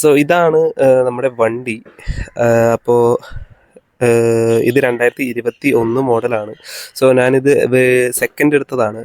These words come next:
Uh, ഫ്രഷ് അല്ല, സെക്കൻഡ് എടുത്ത വണ്ടിയാണ്. So, ഏകദേശം ഒരു ആയിരത്തി എണ്ണൂറ് കിലോമീറ്റർ ഞാനിത് കവർ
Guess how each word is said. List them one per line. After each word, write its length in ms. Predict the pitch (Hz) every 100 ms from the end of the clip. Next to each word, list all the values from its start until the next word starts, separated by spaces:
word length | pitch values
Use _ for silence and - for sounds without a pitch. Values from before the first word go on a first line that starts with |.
| 117
Uh, 400 | 113 113 113 113 113 - -
ഫ്രഷ് 240 | 117 - 156
അല്ല, 180 | 127 143 -
സെക്കൻഡ് 280 | 120 - 127
എടുത്ത 120 | 101 139
വണ്ടിയാണ്. 400 | 123 123 113 110 - - - - -
So, 40 | 127 120
ഏകദേശം 480 | 117 117 127 123 135 135
ഒരു 160 | 131 131 127 117
ആയിരത്തി 540 | 117 120 127 _ 139 123
എണ്ണൂറ് 380 | 120 123 131 143 139
കിലോമീറ്റർ 420 | 127 123 123 131 131
ഞാനിത് 220 | 120 120 123 120
കവർ 160 | 113